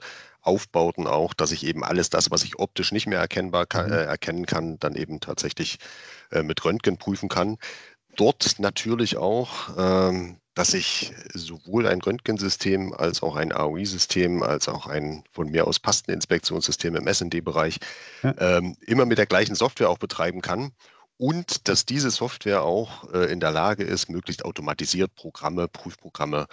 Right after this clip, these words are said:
Speaker 1: Prüfszenarien zu erstellen. Also alles, was, äh, das Thema K I bereithält, sowohl bei der Programmierung als auch, äh, dann schließlich bei der Auswertung von, äh, aufgetretenen Fehlern oder gefundenen Fehlern,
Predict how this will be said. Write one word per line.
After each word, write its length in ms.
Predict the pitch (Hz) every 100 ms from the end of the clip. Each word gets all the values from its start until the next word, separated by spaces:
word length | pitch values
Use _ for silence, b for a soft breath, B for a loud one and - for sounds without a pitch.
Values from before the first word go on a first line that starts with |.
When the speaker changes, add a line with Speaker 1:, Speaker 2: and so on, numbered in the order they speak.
| B B
Speaker 1:
Prüfszenarien 760 | _ 90 - 76 69 73 73 71
zu 160 | - -
erstellen. 560 | 69 - 67 65 65 B B B B
Also 320 | - 76 80
alles, 380 | - 73 87 80
was, 380 | 76 73 - -
äh, 280 | - 78 78
das 180 | 76 -
Thema 300 | 87 76 76
K 240 | - 80 -
I 180 | 101 104
bereithält, 720 | 98 85 85 90 90 80 85
sowohl 460 | - 85 78 101
bei 160 | 107 90
der 80 | 87
Programmierung 800 | - 92 80 80 90 85 80 80
als 300 | - 85 -
auch, 680 | 78 80 80 - - 80 78
äh, 40 |
dann 460 | 76 78 82 80 - -
schließlich 340 | - 98 85
bei 120 | -
der 100 | 80
Auswertung 640 | - 90 - 85 85 80 82
von, 400 | - 82 80 80
äh, 240 | 82 78 78
aufgetretenen 680 | 78 - - 90 - 82
Fehlern 480 | 73 - 92 92 87
oder 160 | 85 80
gefundenen 540 | - - 92 82 76
Fehlern, 420 | - 90 87 82